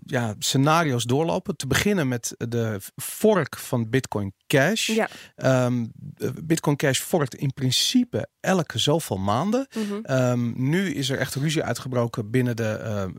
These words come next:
Speaker 1: ja, machthebbers, ik weet
Speaker 2: Nou
Speaker 1: niet,
Speaker 2: ja, ruzie,
Speaker 1: oprichters.
Speaker 2: het is oorlog.
Speaker 1: Het is oorlog, inderdaad.
Speaker 2: Ja.
Speaker 1: Ja, eh, Craig Wright en, eh, Kelvin Ayre, Ayre, Ayre, ik blijf het moeilijk vinden om zijn naam uit te spreken aan de ene kant. Eh, en aan de andere kant, eh,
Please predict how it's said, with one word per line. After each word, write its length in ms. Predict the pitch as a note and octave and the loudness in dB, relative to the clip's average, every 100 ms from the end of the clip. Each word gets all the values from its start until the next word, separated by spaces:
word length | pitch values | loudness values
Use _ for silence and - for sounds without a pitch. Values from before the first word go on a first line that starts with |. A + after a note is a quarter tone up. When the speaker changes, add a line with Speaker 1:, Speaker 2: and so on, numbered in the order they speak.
| A2+ - | -12 -8
Speaker 1:
ja, 200 | A2 F#2+ | -6 -4
machthebbers, 680 | F#2 G2+ A#2 - A2+ B2+ - | -2 -2 -2 -2 -4 -4 -4
ik 80 | - | 0
weet 100 | G3 | 2
Speaker 2:
Nou 120 | G3 | 2
Speaker 1:
niet, 100 | E3 | 2
Speaker 2:
ja, 60 | |
ruzie, 220 | D3+ E3+ C#4 | 2 2 2
Speaker 1:
oprichters. 320 | - - - | 0 0 -4
Speaker 2:
het 180 | - A3 | -4 -2
is 140 | A#3+ - | -2 2
oorlog. 500 | A#3 F3+ E3 D#3 - | 2 2 0 -4 0
Speaker 1:
Het 160 | D3+ E3+ | 2 4
is 120 | D#3+ | 2
oorlog, 420 | F#3 D#3+ B2 - | 2 2 2 -2
inderdaad. 440 | A2+ A2 G#2 F#2+ - | -4 -2 -2 -2 0
Speaker 2:
Ja. 80 | C3+ | 2
Speaker 1:
Ja, 200 | B2 - | 2 2
eh, 140 | B2 A#2 | -2 0
Craig 220 | G3 E3+ | 0 2
Wright 460 | D3+ C#3+ B2 - - | 2 2 0 -4 -4
en, 380 | C3 B2+ B2 - | 0 0 -2 -2
eh, 200 | A2+ G#2 - | -4 -4 -2
Kelvin 440 | - C#3+ A#2 A2+ - | 2 2 2 -4 -4
Ayre, 420 | C3+ C#3 A2 G2 | 0 2 2 -2
Ayre, 540 | - C3 B2 G2 G#2+ - | -2 0 0 -2 -6 -2
Ayre, 260 | C#3 A#2 G#2+ | 0 0 -2
ik 120 | G#2+ | 0
blijf 180 | A2+ A2+ | -2 0
het 100 | A#2+ | -2
moeilijk 220 | A#2 A2 | -4 -4
vinden 180 | A#2 G2+ | -6 -4
om 60 | |
zijn 80 | G#2+ | -2
naam 100 | A2 | -2
uit 80 | G#2 | -2
te 60 | - | -4
spreken 220 | G#2 G#2 | -2 -2
aan 60 | |
de 60 | G2 | 0
ene 120 | F3 | 0
kant. 260 | F3+ E3 - - - - | 0 -2 -4 -12 -16 -10
Eh, 200 | - B2+ B2+ | 2 2 4
en 140 | C#3+ C3+ | 2 2
aan 120 | C3 | 0
de 60 | B2 | 0
andere 220 | A#2 A2+ | -2 -2
kant, 300 | A2+ A2+ - | -2 -2 -4
eh, 140 | C3 | -2